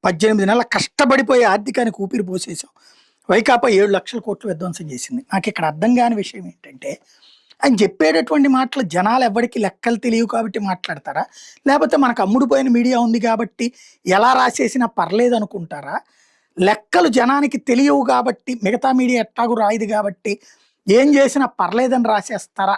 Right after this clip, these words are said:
అన్నటువంటిదే ఇక్కడ అర్థం కాంది. ఒక్కసారి లెక్క, ఒరిజినల్ లెక్కలు చూద్దాం, దాని ప్రకారం చూసినా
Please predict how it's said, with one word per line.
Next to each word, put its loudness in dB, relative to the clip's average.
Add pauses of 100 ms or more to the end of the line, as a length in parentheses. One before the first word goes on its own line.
అన్నటువంటిదే -4 (540)
ఇక్కడ 0 (160)
అర్థం 0
కాంది. -4 (220)
ఒక్కసారి -2 (220)
లెక్క, -2 (220)
ఒరిజినల్ 0
లెక్కలు -6
చూద్దాం, -12 (560)
దాని 2
ప్రకారం 2
చూసినా -2